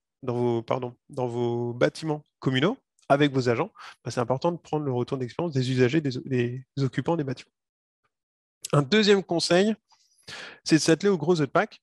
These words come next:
Donc là, je reviens, c'était, voilà, les propositions notamment, par exemple, de Négawatt, c'est de partir de l'analyse de vos consommations, où sont vos consommations principales,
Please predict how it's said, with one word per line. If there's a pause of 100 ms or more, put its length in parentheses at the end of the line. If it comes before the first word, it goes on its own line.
Donc
là,
je
reviens,
c'était,
voilà, (540)
les
propositions
notamment,
par
exemple,
de
Négawatt, (760)
c'est
de
partir
de
l'analyse
de
vos
consommations, (760)
où
sont
vos
consommations
principales,